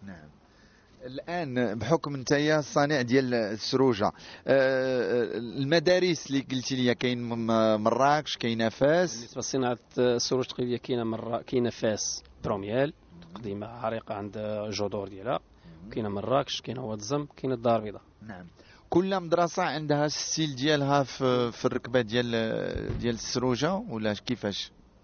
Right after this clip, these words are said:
Speaker 2: بالنسبه
Speaker 1: كل
Speaker 2: للسروجه بحال، بحال في المغرب، الطريقه كتبدا في طريقه اللعب.
Speaker 1: مم.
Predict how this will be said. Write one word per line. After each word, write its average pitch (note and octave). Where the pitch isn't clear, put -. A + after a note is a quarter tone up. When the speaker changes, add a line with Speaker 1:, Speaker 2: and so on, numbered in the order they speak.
Speaker 2:
بالنسبه C3+
Speaker 1:
كل B2+
Speaker 2:
للسروجه B2+
بحال، C#3
بحال A2+
في A#2
المغرب، A2+
الطريقه A#2
كتبدا C3+
في -
طريقه C#3+
اللعب. A2
Speaker 1:
مم. F2+